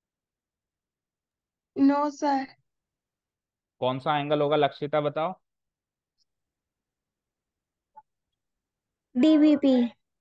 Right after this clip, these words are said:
Speaker 2: क्या? डीबीपी या फिर हम
Speaker 3: पी।
Speaker 2: उसको पीबीडी भी बोल सकते हैं। नीलेश, आपको एंगल आइडेंटिफाई नहीं हो पाता क्या अभी तक भी? पूरा चैप्टर खत्म हो गया।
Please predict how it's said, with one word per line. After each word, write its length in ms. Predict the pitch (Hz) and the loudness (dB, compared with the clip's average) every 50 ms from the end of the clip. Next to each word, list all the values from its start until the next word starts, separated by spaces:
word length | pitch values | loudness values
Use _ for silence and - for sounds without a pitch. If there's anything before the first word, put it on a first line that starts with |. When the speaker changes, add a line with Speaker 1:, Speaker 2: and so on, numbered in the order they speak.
| _ _ _ _ _ _ _ _ _ _ _ | _ _ _ _ _ _ _ _ _ _ _
Speaker 2:
क्या? 240 | 98 101 113 139 180 185 - _ - _ _ _ _ - | -6 -4 -4 -4 -4 -8 -10 _ -20 _ _ _ _ -4
डीबीपी 1500 | 135 139 147 139 131 143 147 180 202 208 202 - _ _ _ _ _ _ _ _ _ _ _ _ - 98 85 78 - _ _ _ - | -4 -4 -4 -2 -2 0 0 0 -2 -6 -10 -18 _ _ _ _ _ _ _ _ _ _ _ _ -6 -6 -6 -8 -12 _ _ _ -6
या 160 | 95 101 104 | -4 -4 -4
फिर 220 | 104 - 113 110 | -4 -4 -2 0
हम 60 | - 302 | 2 2
Speaker 3:
पी। 60 | 294 | 4
Speaker 2:
उसको 140 | 269 - 110 | 2 0 -2
पीबीडी 680 | - - _ _ _ - 123 120 113 117 117 110 107 | -6 -10 _ _ _ -6 -6 -4 -4 -4 -4 -4 -4
भी 120 | 104 101 98 | -6 -6 -6
बोल 220 | 95 92 92 85 | -6 -8 -8 -8
सकते 340 | - - 87 - _ - 85 | -10 -14 -16 -16 _ -18 -18
हैं। 80 | 78 - _ _ _ _ _ _ _ _ _ _ _ _ _ _ _ _ _ _ _ | -18 -18 _ _ _ _ _ _ _ _ _ _ _ _ _ _ _ _ _ _ _
नीलेश, 320 | 110 123 131 143 160 160 156 | -10 -4 -2 -2 0 0 0
आपको 240 | 160 151 - 175 165 | -2 -2 0 -2 -4
एंगल 420 | - - 135 135 139 147 151 160 | -2 -4 -6 -2 0 0 2 2
आइडेंटिफाई 540 | 151 147 147 151 156 151 156 151 156 151 151 | 0 0 -2 -4 -6 -6 -8 -6 -6 -6 -6
नहीं 140 | 156 156 156 | -6 -6 -8
हो 80 | 156 | -6
पाता 280 | 151 156 151 151 156 151 | -4 -4 -4 -2 -4 -4
क्या 120 | 151 160 | -4 -4
अभी 180 | 151 151 151 147 | -6 -6 -6 -8
तक 160 | 147 147 156 | -8 -8 -8
भी? 240 | 147 156 156 175 185 151 _ _ _ _ _ _ _ _ _ _ _ - | -8 -8 -10 -12 -12 -14 _ _ _ _ _ _ _ _ _ _ _ -10
पूरा 200 | 123 127 131 131 | -6 -6 -6 -4
चैप्टर 320 | 127 139 127 131 143 139 | -4 -4 -4 -4 -6 -6
खत्म 240 | 139 147 135 147 143 | -6 -4 -6 -4 -4
हो 100 | 143 139 | -4 -4
गया। 220 | 139 151 160 170 | -6 -6 -6 -8